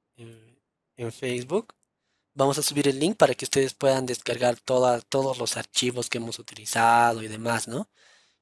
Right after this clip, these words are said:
Entonces aquí va a estar todo. No se preocupen, digamos, para que lo puedan replicar. Ahora, por ejemplo, em, en lo que estaba trabajando, algo que me olvidé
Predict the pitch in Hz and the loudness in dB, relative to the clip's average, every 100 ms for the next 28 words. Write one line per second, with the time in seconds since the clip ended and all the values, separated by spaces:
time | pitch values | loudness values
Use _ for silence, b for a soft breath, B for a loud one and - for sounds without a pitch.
0 | _ _ 110 104 107 - 110 - 131 120 | _ _ -20 -12 -8 -6 -6 -2 2 2
1 | - 110 - 110 107 _ _ _ _ _ | 0 -4 -6 -16 -16 _ _ _ _ _
2 | _ _ _ _ _ _ _ _ _ - | _ _ _ _ _ _ _ _ _ -16
3 | 113 113 - 107 113 104 107 95 - - | -10 -10 -12 -14 -12 -10 -12 -12 -18 -12
4 | - 113 110 131 127 123 - 127 139 127 | -10 -6 -4 -6 -4 -6 -6 -4 -2 -2
5 | - - 151 170 175 165 156 175 170 180 | -4 4 6 6 6 2 2 2 0 2
6 | 180 - - 135 123 123 127 _ _ _ | 2 0 -4 0 0 -4 -10 _ _ _
7 | - b b b b _ 143 143 - 170 | -20 b b b b _ 0 2 4 6
8 | 175 170 160 170 165 170 170 175 165 143 | 6 6 4 2 2 2 2 0 0 0
9 | 131 131 139 | 0 0 -2